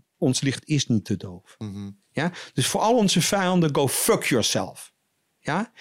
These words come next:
Speaker 1: En ik ben zo klaar met dit geïnstitutionaliseerde antisemitisme. Ja, wij vechten terug. Wil je ons dood hebben? Nou, zorg dan maar dat je je eigen leven gauw in je eigen graf gaat graven. Want jij gaat eerst.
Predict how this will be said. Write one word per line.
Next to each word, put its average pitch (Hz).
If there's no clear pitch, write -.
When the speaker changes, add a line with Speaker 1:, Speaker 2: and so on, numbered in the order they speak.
Speaker 1:
En 156
ik 170
ben 202
zo 247
klaar 208
met 160
dit 160
geïnstitutionaliseerde 160
antisemitisme. 151
Ja, 160
wij 175
vechten 185
terug. -
Wil 226
je 262
ons 226
dood 277
hebben? 294
Nou, 131
zorg 208
dan 165
maar 170
dat 151
je 175
je 165
eigen 165
leven 165
gauw 156
in 151
je 170
eigen 165
graf 160
gaat 147
graven. 131
Want 127
jij 202
gaat 156
eerst. 117